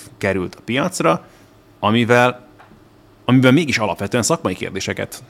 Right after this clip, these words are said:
taglalt Jonathan Wilson, és tulajdonképpen a labdarúgás történetét dolgozza fel. Nagyon érdekesen, nagyon olvasmányos módon, amellett, hogy a szakmai alapokat szerintem, vagy hogy egyáltalán hogy néz ki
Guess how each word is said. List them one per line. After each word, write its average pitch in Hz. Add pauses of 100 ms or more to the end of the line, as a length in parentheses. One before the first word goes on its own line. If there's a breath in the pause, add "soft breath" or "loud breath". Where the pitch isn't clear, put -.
(840 soft breath)
taglalt 98
Jonathan 101
Wilson, 113
és -
tulajdonképpen 117
a 123
labdarúgás 107
történetét 98
dolgozza 101
fel. 110 (380 soft breath)
Nagyon 110
érdekesen, 101
nagyon 95
olvasmányos 92
módon, 104
amellett, 95
hogy 117 (880)
a -
szakmai 107
alapokat 107
szerintem, 113
vagy 104
hogy 104
egyáltalán 101 (260 loud breath)
hogy 107
néz 92
ki 107